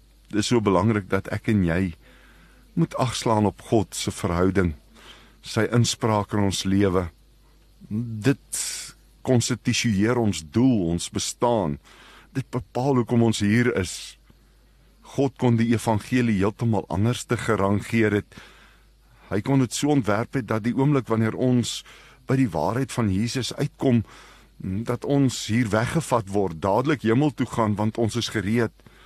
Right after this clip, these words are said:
Maar hy het my en jou nodig. Ons is die kerk op wiele.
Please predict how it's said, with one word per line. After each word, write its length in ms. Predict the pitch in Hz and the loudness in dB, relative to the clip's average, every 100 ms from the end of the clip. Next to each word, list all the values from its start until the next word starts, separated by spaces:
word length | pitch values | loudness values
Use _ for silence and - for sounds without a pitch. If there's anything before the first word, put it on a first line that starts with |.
| - - - - _ - | -20 -20 -20 -20 _ -12
Maar 220 | 95 104 | -6 -4
hy 40 | 101 | -4
het 100 | - | 0
my 100 | 95 107 | 2 4
en 120 | 104 | 4
jou 100 | 98 | 4
nodig. 440 | 98 90 92 87 82 - - _ - - _ _ _ _ - - - | 2 4 2 2 -2 -8 -20 _ -20 -20 _ _ _ _ -20 -18 -2
Ons 160 | 104 101 | 0 0
is 100 | 101 | -2
die 100 | 101 | -4
kerk 340 | - 101 101 - | 0 0 0 0
op 140 | 87 | 0
wiele. 320 | 85 98 90 | 2 4 4